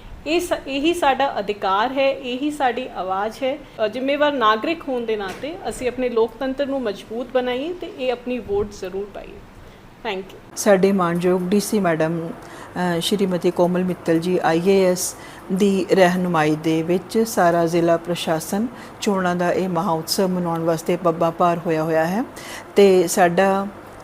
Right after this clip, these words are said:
Speaker 2: ਅ, ਸਿੱਖਿਆ ਵਿਭਾਗ ਵੀ ਇਸ ਵਿੱਚ ਕਿਸੇ ਗੱਲੋਂ ਪਿੱਛੇ ਨਹੀਂ ਹੈ। ਮੈਨੂੰ ਇਹ ਸ਼ੇਅਰ ਕਰਦਿਆਂ ਬਹੁਤ ਮਾਣ ਮਹਿਸੂਸ ਹੋ ਰਿਹਾ ਹੈ ਕਿ ਸਾਡੇ ਸਾਰੇ ਸਕੂਲਾਂ ਦੇ ਵਿੱਚ,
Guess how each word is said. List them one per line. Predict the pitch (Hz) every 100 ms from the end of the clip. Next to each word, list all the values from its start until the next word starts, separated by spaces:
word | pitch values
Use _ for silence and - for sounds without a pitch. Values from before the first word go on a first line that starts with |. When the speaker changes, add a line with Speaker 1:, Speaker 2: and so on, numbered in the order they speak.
| 180
Speaker 2:
ਅ, | 180
ਸਿੱਖਿਆ | 208 202 226
ਵਿਭਾਗ | 214 214 202 180
ਵੀ | 170
ਇਸ | 190 196 -
ਵਿੱਚ | 185 180
ਕਿਸੇ | - 214 - 233 214
ਗੱਲੋਂ | 180 180
ਪਿੱਛੇ | 180 180 - 180
ਨਹੀਂ | 175 190
ਹੈ। | 180 170 262 - 202
ਮੈਨੂੰ | 208 226
ਇਹ | 233 240
ਸ਼ੇਅਰ | - 220
ਕਰਦਿਆਂ | 220 196 175 190
ਬਹੁਤ | 196 190 226 220
ਮਾਣ | 190 175
ਮਹਿਸੂਸ | 190 208 - 202 -
ਹੋ | 190
ਰਿਹਾ | 160 160
ਹੈ | 175 170 - - - - -
ਕਿ | - 226 226 220 220 -
ਸਾਡੇ | - 214 185 180 214 220
ਸਾਰੇ | 226 - - 180 175 190
ਸਕੂਲਾਂ | - - 196 196 196
ਦੇ | 180
ਵਿੱਚ, | 175 175